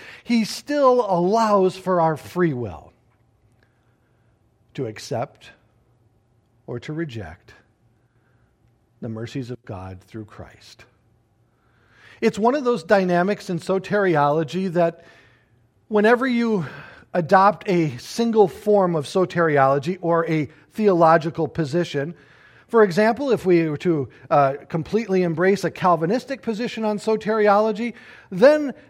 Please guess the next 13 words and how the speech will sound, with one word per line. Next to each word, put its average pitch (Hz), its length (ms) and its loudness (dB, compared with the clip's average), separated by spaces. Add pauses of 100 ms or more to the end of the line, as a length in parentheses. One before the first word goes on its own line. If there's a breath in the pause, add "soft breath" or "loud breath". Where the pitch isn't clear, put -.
uh, 220 200 4
the 208 120 0
free 277 220 -2
will 262 240 2
of 214 80 2
man 240 300 2
is 220 120 -2
diminished 233 440 -2
to 226 100 -4
the 208 100 -2
point 214 360 -2
of 180 180 0
irrelevance. 147 960 0